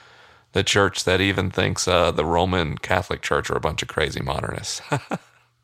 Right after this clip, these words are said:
When they talk about salvation, they talk about sickness and healing.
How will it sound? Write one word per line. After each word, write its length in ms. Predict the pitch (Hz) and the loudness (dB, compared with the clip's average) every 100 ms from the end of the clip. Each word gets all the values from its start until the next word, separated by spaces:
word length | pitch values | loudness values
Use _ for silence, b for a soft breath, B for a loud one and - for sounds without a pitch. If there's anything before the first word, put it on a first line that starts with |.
| B B B B B B | B B B B B B
When 260 | 104 110 110 | 2 2 6
they 200 | 113 139 | 6 6
talk 320 | 165 147 147 | 4 0 0
about 280 | 131 120 104 | 4 4 4
salvation, 800 | - 95 85 85 82 - - - b b _ | 2 2 4 4 4 0 -2 -6 b b _
they 320 | - - 85 92 | -6 2 2 2
talk 300 | 92 85 - | 2 0 0
about 280 | 58 - | -2 -2
sickness 840 | - - 120 117 131 131 131 - - _ _ _ _ _ - | -2 0 0 0 -2 -2 -2 -6 -10 _ _ _ _ _ -2
and 160 | 98 | -2
healing. 680 | 98 - 92 87 64 78 - | -2 -4 -2 -2 -2 -4 -8